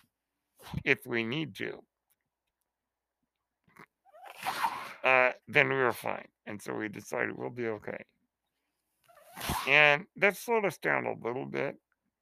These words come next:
getting the celebration, because my friends, Alex and Molly Damon, the hosts of the Star Wars Explained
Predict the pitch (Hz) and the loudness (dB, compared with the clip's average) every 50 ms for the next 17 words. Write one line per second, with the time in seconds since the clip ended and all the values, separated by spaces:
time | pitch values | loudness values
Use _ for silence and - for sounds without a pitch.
0 | _ _ _ _ _ _ _ _ _ _ _ - - - - - - - - - | _ _ _ _ _ _ _ _ _ _ _ -20 -16 -10 -6 -4 -2 -2 2 2
1 | 135 139 139 135 123 123 113 - 147 131 120 117 104 104 - 156 175 170 - - | 4 4 2 0 -2 -6 -4 -2 -2 -2 -2 -4 -6 -2 -2 0 0 0 -4 -8
2 | 135 - - - - - - - - 202 226 202 - - - 170 180 - - - | -14 -16 -16 -14 -14 -14 -14 -10 -6 -4 -2 -2 -2 -4 -6 -14 -20 -20 -20 -20
3 | _ _ _ _ _ _ _ _ _ _ _ _ _ - - - _ _ _ _ | _ _ _ _ _ _ _ _ _ _ _ _ _ -20 -20 -20 _ _ _ _
4 | _ _ _ _ _ _ _ _ _ _ _ - - - - - - - - - | _ _ _ _ _ _ _ _ _ _ _ -20 -20 -20 -16 -14 -14 -14 -16 -18
5 | _ _ _ _ _ _ - 147 156 196 214 208 - - 170 143 143 151 160 151 | _ _ _ _ _ _ 2 6 8 8 8 8 6 4 6 6 6 4 2 -4
6 | - - - - - - 117 131 156 185 180 - - 156 139 123 117 117 127 156 | -10 -12 -14 -10 -2 0 2 2 2 2 0 -4 -8 -8 -6 -2 0 0 2 2
7 | 180 160 135 135 113 101 98 95 92 98 117 139 143 - - - - - - - | 0 -2 -2 -2 -2 -2 -2 -4 -6 -6 -8 -12 -16 -18 -20 -20 -18 -14 -14 -12
8 | - - - - - - - - - - - - - - - - - - - - | -12 -12 -14 -6 8 10 12 12 12 12 12 12 4 -2 -4 -4 -6 -6 -6 -8
9 | - - - - - - 123 117 131 127 120 - - - - 139 165 180 185 175 | -10 -12 -16 -20 -18 -12 -4 -2 -2 -2 -2 -6 -10 -6 2 4 4 4 4 0
10 | - - - - - 120 - - 120 - - - - - 160 165 165 175 180 170 | -6 -12 -8 -6 -6 -6 -4 -6 -10 -10 -12 -14 -6 -2 0 0 0 0 0 -2
11 | 156 147 196 147 - - - - _ _ 135 143 151 151 143 123 113 | -4 -4 -8 -12 -12 -12 -18 -20 _ _ -6 -4 -4 -4 -6 -8 -8